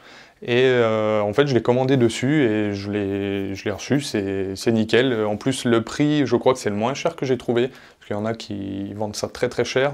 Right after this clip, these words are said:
Eux, ça va encore. Donc, euh, voilà, je commande chez eux. Neuvième question, encore une question d'Alexis. Euh, tu es sur des groupes Facebook de deux cent cinq ? Alors oui, je suis sur des sites, euh, Facebook. Euh, je suis sur, euh, des sites, euh, de restauration de la deux cent cinq,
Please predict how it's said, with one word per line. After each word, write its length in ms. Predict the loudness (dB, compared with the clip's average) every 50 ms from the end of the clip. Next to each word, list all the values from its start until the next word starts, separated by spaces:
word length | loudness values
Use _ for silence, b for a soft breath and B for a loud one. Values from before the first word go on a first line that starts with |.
| -4 -2 0
Eux, 300 | 2 4 4 2 0 -4 -10 _ _
ça 200 | -6 -2 0 2
va 80 | 2
encore. 340 | 0 0 0 0 -2 -2 -2 -6 B B B B B B B B B _
Donc, 260 | -4 -2 -2 -2 0 0
euh, 40 |
voilà, 160 | 0 0 -2 -4
je 80 | -8 -6
commande 240 | -4 -2 -2 -2 -2
chez 220 | -2 -2 -2 -2
eux. 80 | -4 -10 _ _ _ -2
Neuvième 360 | 2 4 4 6 6 4 4
question, 500 | 4 2 2 2 2 2 2 2 2 0
encore 220 | 2 4 4 4 4
une 60 | 4
question 260 | 2 2 0 2 2
d'Alexis. 580 | 4 4 4 4 2 2 4 4 4 4 4 B B B B B B B 2
Euh, 160 | 4 4 4 4
tu 160 | 6 6 4
es 40 | 6
sur 180 | 6 6 6
des 100 | 6 6
groupes 240 | 6 4 2 2 4
Facebook 420 | 4 4 4 4 6 4 4 4
de 80 | 4 4
deux 120 | 4 4
cent 180 | 2 2 -2 -4
cinq ? 400 | -4 -2 -2 -2 -4 -6 -8 -14 -20 _ 0
Alors 240 | 2 4 6 6 6
oui, 140 | 4 4
je 40 | 2
suis 140 | 0 -2 -2
sur 160 | -2 0 0
des 100 | 2 0
sites, 360 | 0 0 -2 -4 -4 -2 -2
euh, 340 | -2 -2 -2 -2 -4 -4 -4
Facebook. 580 | -2 0 0 0 2 2 2 0 0 -4 -14 -20 _ B B B B B B -6 -4
Euh, 440 | -2 0 0 2 2 2 0 0 -2 -2
je 40 |
suis 440 | -4 -6 -6 -2 0 0 2 2 0
sur, 280 | 0 -2 -4 -2 0 2
euh, 220 | 2 2 2 0
des 120 | 0 0 0
sites, 340 | 0 -2 -4 -4 -2 0
euh, 520 | 0 2 2 2 2 2 2 2 2 0 0
de 120 | 0 0
restauration 680 | 2 2 0 0 0 0 0 0 0 0 -2 -4 -2
de 60 | 0 0
la 80 | 0
deux 120 | 0 -2 -4
cent 180 | -4 -4 -4
cinq, 440 | -2 -2 -2 -2 -2 -6 -10 -14 -18